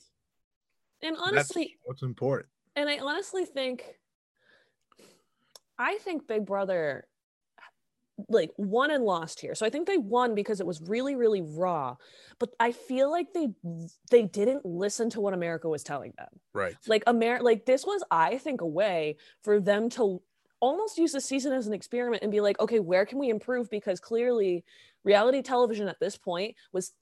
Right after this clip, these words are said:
Speaker 1: skyrocketing. Like I mentioned before, they had one of their most popular one season shows, Kid Nation, premiere right after this. They had one of their mo-, other most popular Big Brother seasons of, um, in recent memory,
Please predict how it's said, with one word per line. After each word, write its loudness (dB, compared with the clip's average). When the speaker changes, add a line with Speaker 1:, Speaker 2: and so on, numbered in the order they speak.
Speaker 1:
skyrocketing. 2
Like -4
I 0
mentioned -2
before, 0
they 4
had 2
one -2
of -4
their 4
most 0
popular 0
one 0
season -4
shows, 0
Kid -6
Nation, -6
premiere -4
right 0
after -2
this. -4
They 4
had 2
one -2
of 0
their 0
mo-, 2
other 4
most 6
popular 2
Big 0
Brother 0
seasons -4
of, -2
um, -2
in 0
recent 0
memory, -4